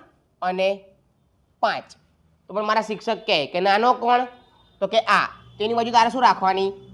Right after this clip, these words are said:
ચાંચ રાખવાની. મોટો નાનાને મારે. એવી રીતે ઘણા બધા શિક્ષકો અલગ અલગ ઉદાહરણ આપતા રહે છે. મને તો ચાંચવાળું ઉદાહરણ આપ્યું હતું ને મને હજુ યાદ છે. ઓકે, તો જે નાનો હોય એની બાજુ શું રાખવાની? આપણે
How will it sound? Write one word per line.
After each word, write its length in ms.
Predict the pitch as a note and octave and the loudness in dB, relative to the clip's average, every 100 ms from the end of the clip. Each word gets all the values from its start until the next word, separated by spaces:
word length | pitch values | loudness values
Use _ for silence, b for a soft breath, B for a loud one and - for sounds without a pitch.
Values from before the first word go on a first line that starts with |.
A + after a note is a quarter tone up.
| - | 2
ચાંચ 280 | C4+ B3+ B3+ A3 | 6 8 8 8
રાખવાની. 500 | E3+ F3 D#3 C#3 C3 - - _ _ _ _ _ - | 8 6 0 0 -6 -10 -20 _ _ _ _ _ 4
મોટો 300 | A#3 C4 D4 | 8 10 10
નાનાને 420 | D4 B3+ C4 C4+ C4+ | 8 6 6 6 8
મારે. 220 | A3+ E3+ C#3+ - _ - _ _ _ _ _ _ _ _ | 6 4 -2 -8 _ -20 _ _ _ _ _ _ _ _
એવી 220 | A3+ A3+ F3 | 0 0 -2
રીતે 200 | - A#2+ - _ _ _ _ _ _ _ - | -4 -12 -18 _ _ _ _ _ _ _ -4
ઘણા 140 | G3 | -2
બધા 180 | G#3 G#3+ | 0 -2
શિક્ષકો 300 | G3+ G#3 G3 | -2 -2 0
અલગ 140 | F#3+ F#3 | 2 2
અલગ 120 | F3+ | 0
ઉદાહરણ 260 | E3+ F3 F3+ | 0 0 0
આપતા 240 | E3 F#3 F3 | -2 -4 -4
રહે 120 | D3+ | -4
છે. 60 | D3+ | -6
મને 160 | D3+ D#3+ | -6 -6
તો 60 | E3+ | -4
ચાંચવાળું 460 | E3+ E3+ E3 D#3+ D3+ | -4 -2 -2 -2 -4
ઉદાહરણ 260 | D3+ D#3 | -4 -4
આપ્યું 180 | D3 E3+ | -6 -8
હતું 100 | E3 | -8
ને 60 | D#3+ | -6
મને 140 | D#3 B2+ | -6 -6
હજુ 100 | C#3+ C#3 | -6 -8
યાદ 140 | B2 _ | -10 _
છે. 100 | _ _ _ _ _ _ _ _ _ _ _ _ _ D#3 | _ _ _ _ _ _ _ _ _ _ _ _ _ -8
ઓકે, 200 | G3+ G#3 A#3 - - - - - | 0 0 0 -14 -20 -20 -20 -2
તો 100 | A#3 B3 B3+ A#3+ - _ _ _ _ _ _ | 4 6 6 2 -10 _ _ _ _ _ _
જે 140 | D#3 B3 | -2 0
નાનો 280 | A3+ A3+ B3+ | 2 4 4
હોય 80 | C4 | 4
એની 120 | B3+ | 4
બાજુ 140 | A#3+ B3 | 0 2
શું 100 | C4 | 4
રાખવાની? 320 | A3 F#3+ G#3+ G3+ | 4 2 0 2
આપણે 200 | F#3+ | 2